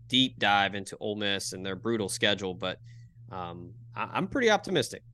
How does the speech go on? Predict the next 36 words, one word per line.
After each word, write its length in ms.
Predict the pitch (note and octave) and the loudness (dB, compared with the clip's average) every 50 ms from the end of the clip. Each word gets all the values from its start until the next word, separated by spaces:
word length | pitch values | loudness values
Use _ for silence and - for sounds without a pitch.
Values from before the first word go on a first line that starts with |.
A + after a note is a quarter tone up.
| _ _ _ _ _ _ - | _ _ _ _ _ _ -16
So, 320 | - - - G2+ F#2 E2+ - _ _ _ _ _ _ _ | -8 -4 -2 -2 -2 -2 -6 _ _ _ _ _ _ _
um, 360 | - G2 F#2+ F#2 F#2 F#2 E2+ | -4 -2 -2 -2 -4 -6 -8
you 80 | G2+ - | -10 -10
can 100 | - F2 | -12 -14
find 380 | - - B2 A#2 A#2 A2+ G#2+ - | -2 2 4 4 4 4 2 0
all 220 | - A2+ A#2+ B2+ B2 | 2 4 6 6 6
of 100 | A2 G#2 | 6 6
that 280 | A2+ A#2 B2 A#2+ A#2 - | 6 6 6 6 4 0
on 100 | G#2+ F#2+ | -4 -8
the 60 | F#2 | -8
Talk 280 | - - A#2+ A#2+ A#2+ - | -6 0 0 0 0 0
of 100 | G2+ - | -4 -6
Champions 540 | - - B2 B2 A#2+ - A#2 G#2 F#2+ F2 - | 0 4 4 4 4 2 0 -2 -2 -2 -4
podcast 600 | _ - A#2+ B2 A#2 - - F#2+ F#2 F2+ - - | _ 2 4 4 2 2 2 0 0 0 -4 -4
network 640 | G2+ G#2+ D3+ F3 - - D#3 D#3+ D#3+ F3+ F3+ - - - - - _ _ _ _ _ _ _ _ _ _ _ _ | 2 4 4 4 4 4 6 6 6 6 4 0 -8 -14 -16 -16 _ _ _ _ _ _ _ _ _ _ _ _
and 340 | G#2 G#2 G#2+ G#2+ G#2+ G#2+ G2+ G#2 | -2 0 2 4 2 2 2 0
the 80 | G2+ | 0
rest 260 | G2+ A#2 A#2+ - - | 2 2 2 2 0
of 100 | A#2+ G#2 | -2 0
it 140 | A2 G#2+ - - - | 2 0 0 0 -4
on 240 | G#2+ G#2 G#2 G2 - - | -4 -2 -2 -2 -2 0
O 140 | A#2+ B2 B2 | 2 2 2
M 180 | - A#2+ A#2 A2 | 2 0 -4 -4
spirit 380 | - - - A#2 A2+ F2+ F#2 | -4 0 2 4 4 4 4
dot 180 | A#2 G#2 F#2+ - | 2 0 0 2
com, 320 | - A2+ A2 G#2+ G#2+ G2+ F#2 | 0 2 4 4 2 2 0
an 60 | G2 | -6
affiliate 480 | G2 - - D3 D3 C#3+ C3+ B2+ A#2+ | -8 0 4 6 8 8 10 10 8
of 80 | A#2 A2 | 8 6
On 220 | A#2 A#2+ A#2 A2 | 4 4 2 0
Three. 320 | - B2+ B2+ B2+ A2+ G2+ F#2 | 0 0 2 2 2 2 0
So 240 | - - B2 A2+ A2 | -2 -2 -2 -2 -2
for 120 | - A2 | -4 -8
Cody 420 | - - - C#3 C#3+ D3 D3 C#3 - | -8 0 4 4 6 6 4 4 2
over 320 | - A#2+ C3+ B2+ A#2+ A2 G2 | 0 0 0 0 -2 -4 -2
there, 560 | G2 A#2 C3 D3 D#3 D#3+ E3 E3 E3 D#3 | 2 4 4 6 6 6 6 6 4 2